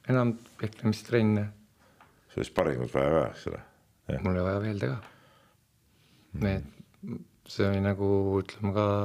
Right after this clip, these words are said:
Speaker 1: teiselt poolt, äh, olude sunnil.
Speaker 2: Äh, no kas seda altminekut põdesid rohkem kui,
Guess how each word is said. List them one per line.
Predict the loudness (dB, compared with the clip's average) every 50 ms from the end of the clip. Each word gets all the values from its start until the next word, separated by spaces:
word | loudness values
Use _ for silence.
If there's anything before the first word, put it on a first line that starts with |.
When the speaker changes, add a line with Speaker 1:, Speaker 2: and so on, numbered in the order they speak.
| -2 -2 -2 -2 -2 -2 -4 -6
Speaker 1:
teiselt | -6 -6 -6 -6
poolt, | -2 -2 -2 -2 -4 -10 -2 2
äh, | 2 4 4 4 4
olude | 4 4 4 2 2
sunnil. | 0 2 2 2 2 0 -2 -6 -12 -20 -20 -20 -20 -20 _ _ _ _ _ _ _ _ _ _ _ _ _ _ _ _ _ _ _ _ _ _ _ _ _ -20 -20 -20 -20 -20 -20 -20 -20 -20 -20 -20 -20 -20 -20 -20 -20 -20 -20 -20 -20 -20 -20 -20 _ _ _ 0
Speaker 2:
Äh, | 2 2 4 4 4 4 2 2 2 2 2 2 0 0
no | 0 2 2
kas | 0 2 4
seda | 4 4 6 4 4 4 6 6 6 4
altminekut | 4 2 0 2 4 4 4 2 2 2 0 0 0 -4 -4 -2 -2 0 2
põdesid | 4 4 4 4 2 2 4 4
rohkem | 2 4 2 0 2 2 4
kui, | 4 6 6